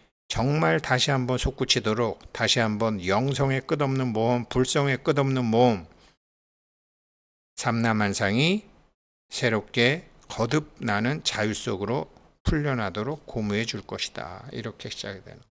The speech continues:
그러니까 우리는 각자 자기 영혼을 가리키는 공부가 인생 수업이라는 걸 아셨음-, 아셨으면 좋겠고요.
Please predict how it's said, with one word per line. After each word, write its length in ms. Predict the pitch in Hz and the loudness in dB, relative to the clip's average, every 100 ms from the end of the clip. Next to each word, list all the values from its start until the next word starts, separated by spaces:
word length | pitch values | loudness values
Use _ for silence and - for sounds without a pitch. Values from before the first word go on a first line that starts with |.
| _ _ _ _ _ _ - | _ _ _ _ _ _ -16
그러니까 260 | 104 101 123 | -14 -8 -6
우리는 460 | 107 104 117 165 - | -6 -6 -6 -8 -12
각자 420 | - 104 - 127 | -16 -14 -10 -8
자기 400 | 139 - 104 127 | -8 -10 -6 -6
영혼을 600 | 95 107 117 117 143 170 165 | -4 -4 -4 -4 -6 -6 -12
가리키는 760 | - 95 101 - 117 92 85 82 90 _ _ _ _ - | -12 -12 -12 -12 -12 -10 -12 -16 -20 _ _ _ _ -12
공부가 580 | 101 92 85 139 180 - - _ - | -10 -10 -4 -2 -2 -8 -20 _ -12
인생 340 | 98 92 117 | -8 -4 -4
수업이라는 580 | 95 127 101 101 95 92 | -4 -4 -2 -4 -4 -6
걸 120 | 95 | -6
아셨음-, 520 | 87 82 95 - 98 101 - | -4 -4 -6 -8 -8 -8 -8
아셨으면 680 | 95 98 - 98 - 92 87 | -6 -2 -2 -4 -8 -10 -10
좋겠고요. 640 | 92 - 104 - 117 151 | -12 -10 -10 -2 0 0